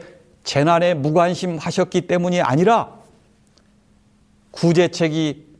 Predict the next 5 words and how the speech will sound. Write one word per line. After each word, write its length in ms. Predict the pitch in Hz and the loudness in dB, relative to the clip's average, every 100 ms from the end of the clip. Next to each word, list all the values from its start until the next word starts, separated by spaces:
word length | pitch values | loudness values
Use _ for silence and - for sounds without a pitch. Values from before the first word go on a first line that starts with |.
| _ _ _ _ _ _ | _ _ _ _ _ _
단순히 840 | - - 202 202 214 202 190 - - | -6 -2 -2 -2 -2 -2 -2 -10 -4
인간적인 840 | 151 185 202 220 208 190 135 85 - | 0 2 2 2 2 0 -2 -6 -4
그리고 320 | 160 175 185 | -2 2 2
외적인 720 | 113 143 196 196 208 196 202 | 2 2 2 2 0 0 -2
조치에 420 | 160 160 - 185 | -2 -4 -2 -2